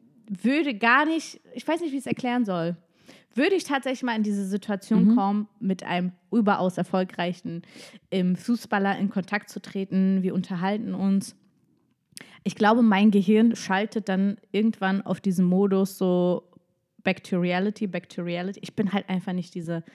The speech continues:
Speaker 1: naive fünfundzwanzigjährige, die den Suizid begeht. Das,
Speaker 2: <laughs>
Speaker 1: nee, also muss ich ehrlich sagen, ich bin dann
Speaker 2: Ja.
Speaker 1: tatsächlich, wo ich so denke,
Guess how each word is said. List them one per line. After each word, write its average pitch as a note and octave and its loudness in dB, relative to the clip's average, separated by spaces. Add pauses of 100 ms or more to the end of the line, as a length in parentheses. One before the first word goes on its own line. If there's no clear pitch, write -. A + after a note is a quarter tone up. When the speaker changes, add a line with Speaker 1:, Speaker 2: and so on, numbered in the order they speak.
(540)
Speaker 1:
naive F3 0
fünfundzwanzigjährige, D3+ -6
die E3 -10
den D#3 -6 (140)
Suizid E3 -6
begeht. - -10 (100)
Das, F#3 -6
Speaker 2:
<laughs> - 0
Speaker 1:
nee, G#3 0
also F#3 0
muss G3+ 0
ich - -12
ehrlich G3+ -2
sagen, G3+ -2
ich - -10
bin A3 0
dann G#3 4
Speaker 2:
Ja. - 2
Speaker 1:
tatsächlich, G3+ 0
wo G#3 0
ich G3 -2
so G3 -6
denke, F#3+ -4